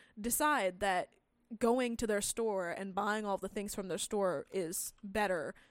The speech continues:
than doing it themselves, because that way they have to do work, and how dare, on top of all the other things that they have to do and get done in a day. You couldn't imagine and possibly even, you know, begin to understand how terrible and how hard it is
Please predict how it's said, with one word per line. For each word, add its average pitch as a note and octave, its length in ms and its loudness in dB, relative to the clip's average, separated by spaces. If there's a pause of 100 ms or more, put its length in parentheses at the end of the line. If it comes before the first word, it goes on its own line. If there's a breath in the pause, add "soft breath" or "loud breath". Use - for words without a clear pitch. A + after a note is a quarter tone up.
(260 soft breath)
than G3 420 -2
doing G3+ 280 -2
it F#3+ 100 -4
themselves, F3+ 520 -4
because - 400 -4
that G#3 200 2
way E3+ 160 2
they E3 140 -2
have E3+ 140 -4
to - 40 -12
do A#2+ 140 -10
work, - 440 -4
and E3+ 100 -6
how G#3+ 260 0 (160)
dare, F3+ 340 -2 (240 loud breath)
on G3+ 80 -4
top G3+ 220 -6
of F#3+ 80 -6
all A3 140 4
the A3+ 100 0
other F#3+ 140 0
things G#3+ 240 -6
that - 100 -6
they G#3+ 100 0
have G3 240 -2
to - 80 -8
do G#3+ 220 0
and F#3+ 100 -4
get G3+ 140 -2
done G#3+ 180 -2
in G3+ 120 -2
a F#3 40 -6
day. C3 380 -2 (220 loud breath)
You A3+ 100 -4
couldn't A3 240 0
imagine G3 560 0
and F3+ 100 -12
possibly G#3+ 520 -4
even, G#3+ 400 -6 (240 loud breath)
you B3 80 0
know, G#3 120 0
begin B3 520 0
to A3+ 120 0
understand G#3 520 -2
how G3 100 -2
terrible G#3+ 400 -2
and G3+ 120 -4
how G3+ 100 -4
hard A#3+ 280 2
it G3 80 -4
is - 360 -6